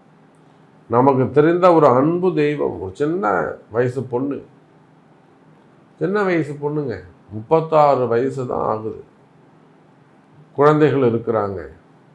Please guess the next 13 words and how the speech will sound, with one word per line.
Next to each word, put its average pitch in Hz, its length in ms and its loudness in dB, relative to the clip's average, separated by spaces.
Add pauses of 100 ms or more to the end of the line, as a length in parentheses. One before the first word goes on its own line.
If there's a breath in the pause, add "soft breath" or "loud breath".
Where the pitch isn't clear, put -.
(1040)
தஞ்சாவூர்ல 165 840 8 (100)
இருக்கிறாங்க, 131 500 -4 (1160)
தஞ்சாவூர் 135 580 4
பக்கத்துல 120 400 -4 (100)
பாபநாசம், 123 800 2 (1000)
பாபநாசத்துல 127 880 4
இருக்கிறாங்க. 90 440 -10 (960)
ஆனாலுமே 156 480 6
கூட 175 180 2
பாருங்க, 147 600 -2 (2750)
இந்த 139 120 0
சனியுடைய 170 720 6
தாக்கம், 143 540 4